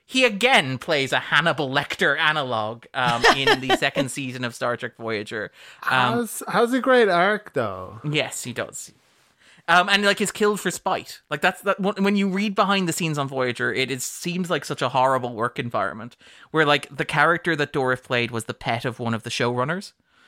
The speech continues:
Speaker 1: He was, like, a character that one of the showrunners was like, "This character is really interesting. I wanna develop him. I want to explore what it's like if you are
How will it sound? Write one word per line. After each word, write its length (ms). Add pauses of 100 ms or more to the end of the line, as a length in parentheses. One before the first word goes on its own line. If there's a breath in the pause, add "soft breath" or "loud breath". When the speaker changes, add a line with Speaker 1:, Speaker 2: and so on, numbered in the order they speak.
Speaker 1:
He 140
was, 100
like, 140
a 40
character 460
that 140
one 100
of 60
the 80
showrunners 460
was 80
like, 180
"This 160
character 420
is 80
really 240
interesting. 480
I 80
wanna 200
develop 420
him. 80
I 40
want 140
to 60
explore 640 (320 loud breath)
what 160
it's 120
like 300
if 180
you 160
are 400